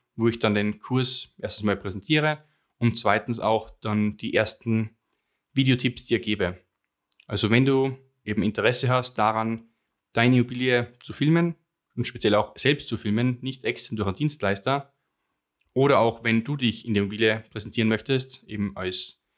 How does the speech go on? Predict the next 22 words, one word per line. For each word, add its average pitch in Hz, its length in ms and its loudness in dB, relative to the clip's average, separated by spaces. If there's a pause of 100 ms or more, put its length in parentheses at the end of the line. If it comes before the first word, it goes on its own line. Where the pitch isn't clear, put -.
(640)
Maklerin 127 800 0 (100)
oder 95 160 -2
Makler, 117 460 0
als - 280 -4
Homestagerin 131 680 0
oder 95 160 -2
Homestager 131 760 -2 (300)
oder 120 220 4
auch 104 160 2
als 104 220 -2
Ferienvermieter, 123 800 0
der 107 160 0
sagt, - 440 -4 (380)
„Lieber 117 180 2
Gast, 131 320 2
besuch 127 220 -4
mich 123 100 -2
künftig 147 380 -2
in 113 80 0
dieser 110 180 0
Ferienunterkunft“, 131 840 -2 (540)
dann 113 500 2